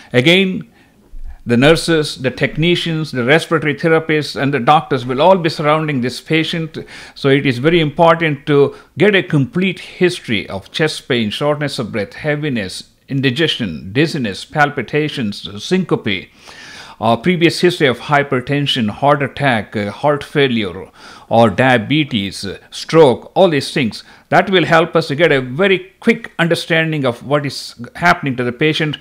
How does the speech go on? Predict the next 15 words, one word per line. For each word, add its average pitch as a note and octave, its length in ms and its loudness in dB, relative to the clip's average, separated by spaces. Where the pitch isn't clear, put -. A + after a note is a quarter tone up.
what D#3 400 2
are C#3+ 220 4
his C#3 240 0
pre-existing C#3+ 680 0
conditions, F3 680 2
and A#2 320 2
what A#2 520 -4
needs C3+ 560 -6
to C3+ 160 -2
be A#2+ 240 -2
recognized A2+ 720 -4
immediately. G#2+ 920 0
The A#2+ 380 4
supportive E3 720 0
team F3 340 0